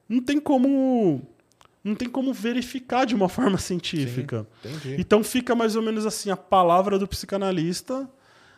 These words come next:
Speaker 1: e aí a, a questão de aceitação ou não do próprio paciente.
Speaker 2: Paciente, né? É, exatamente.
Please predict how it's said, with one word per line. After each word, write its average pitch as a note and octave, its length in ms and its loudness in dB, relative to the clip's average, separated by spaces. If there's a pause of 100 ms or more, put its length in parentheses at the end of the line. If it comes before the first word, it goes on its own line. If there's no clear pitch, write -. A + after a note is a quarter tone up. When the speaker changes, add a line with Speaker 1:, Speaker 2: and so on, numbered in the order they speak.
(180)
Speaker 1:
e G3 200 0
aí E3+ 200 4
a, F3 440 4
a E3 40 0
questão E3 400 -6
de D#3+ 140 -4
aceitação E3+ 640 -6
ou F3 120 -2
não E3 220 -2
do G3+ 160 -4
próprio F#3 840 0 (300)
paciente. D3+ 640 -4
Speaker 2:
Paciente, A2 320 -14
né? G#2+ 120 -20 (200)
É, F#2 400 -20
exatamente. F#2 720 -20